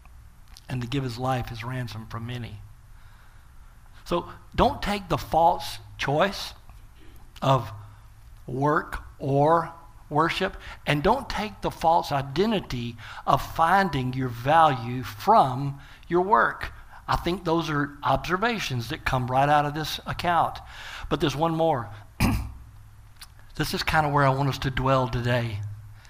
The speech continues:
The urgent can make us miss the important.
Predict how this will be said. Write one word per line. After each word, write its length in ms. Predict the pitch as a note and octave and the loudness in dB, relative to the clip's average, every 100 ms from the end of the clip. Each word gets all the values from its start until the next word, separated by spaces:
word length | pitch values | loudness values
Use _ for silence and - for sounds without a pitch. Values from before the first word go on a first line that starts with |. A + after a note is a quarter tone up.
| - - - - - - | -20 -20 -20 -20 -18 -8
The 160 | - - | -8 -2
urgent 600 | D#3 G3 D3 C3+ - - | 4 4 4 0 -2 -6
can 380 | - C#3+ C3 C3 | -4 -2 0 0
make 340 | D3+ D3+ - - | 0 -2 -8 -2
us 320 | C3 A2+ - | 0 0 -2
miss 760 | A#2+ B2+ D3+ A#2 G#2 G#2 - - - - - - - - | 0 2 2 0 -2 -4 -6 -10 -18 -20 -20 -20 -20 -6
the 140 | B2+ | -2
important. 720 | A#2+ A2 - C3 - - - | -2 -4 -6 -6 -8 -12 -16